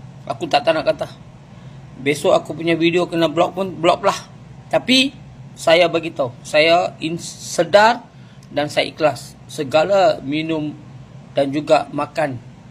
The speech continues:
yang disedekahkan melalui bahasa Melayu. Saya bersyukur.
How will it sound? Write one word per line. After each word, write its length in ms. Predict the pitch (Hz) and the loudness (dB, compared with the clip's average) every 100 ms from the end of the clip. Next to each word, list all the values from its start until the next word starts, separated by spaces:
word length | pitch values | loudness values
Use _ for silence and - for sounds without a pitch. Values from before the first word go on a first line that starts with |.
| - - - - - - - - | -20 -20 -20 -20 -20 -20 -20 -6
yang 240 | 131 151 143 | 0 2 0
disedekahkan 800 | 139 147 147 151 151 - 143 135 - - - - - - - - | -8 -8 -6 -2 -2 -2 -4 -6 -12 -20 -20 -20 -20 -20 -14 -6
melalui 540 | 139 139 139 139 131 - - - | -4 -2 -4 -4 -6 -12 -20 -10
bahasa 260 | 131 127 127 | -6 -4 -6
Melayu. 300 | 123 117 113 - - - - - - | -8 -10 -12 -16 -20 -20 -20 -20 -10
Saya 240 | - 240 | -4 -2
bersyukur. 400 | 254 240 226 | -2 -4 -4